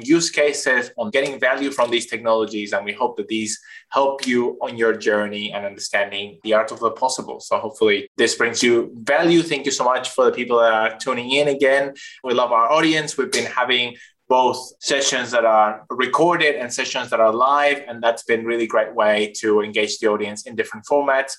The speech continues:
And thanks so much, everyone, for joining. Today, we have a excellent topic, one that I've been looking forward to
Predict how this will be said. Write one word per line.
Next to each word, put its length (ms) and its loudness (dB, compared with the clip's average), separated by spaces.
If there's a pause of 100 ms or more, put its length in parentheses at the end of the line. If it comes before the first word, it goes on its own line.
And 280 -4 (100)
thanks 220 -4
so 60 -4
much, 200 -2 (120)
everyone, 520 0
for 100 -2
joining. 520 -2 (560)
Today, 480 2
we 140 2
have 420 0
a 400 -2 (380)
excellent 600 0
topic, 420 0
one 220 2
that 100 2
I've 140 2
been 240 -4
looking 260 0
forward 380 2
to 320 2